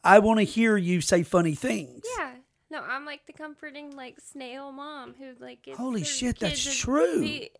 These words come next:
Speaker 2: yeah, no, that was, like, the second dream.
Speaker 1: That even adds to that,
Speaker 2: <laughs> Yeah.
Speaker 1: that maternal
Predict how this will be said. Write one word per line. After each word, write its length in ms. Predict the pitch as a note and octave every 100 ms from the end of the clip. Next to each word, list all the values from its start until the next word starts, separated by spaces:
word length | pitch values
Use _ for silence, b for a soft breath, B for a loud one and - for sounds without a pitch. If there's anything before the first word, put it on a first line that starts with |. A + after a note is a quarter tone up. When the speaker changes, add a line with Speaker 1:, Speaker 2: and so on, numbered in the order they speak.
| _
Speaker 2:
yeah, 220 | C#4 C4
no, 140 | A#3 A#3
that 260 | B3+ C4
was, 180 | D4 D4
like, 180 | C4 B3+
the 100 | B3+
second 320 | - A#3 A#3+ -
dream. 200 | A3+ G#3+
Speaker 1:
That 160 | G#3+
even 220 | C#4+ A3+ G3
adds 440 | G3 G#3+ G#3 D#3+
to 160 | - F3
that, 320 | D#3+ D#3 -
Speaker 2:
<laughs> 40 | F#4
Yeah. 280 | F4+ G4
Speaker 1:
that 240 | F3+ F#3+ F#3+
maternal 760 | F3+ - G3 F#3+ F3+ E3 D#3+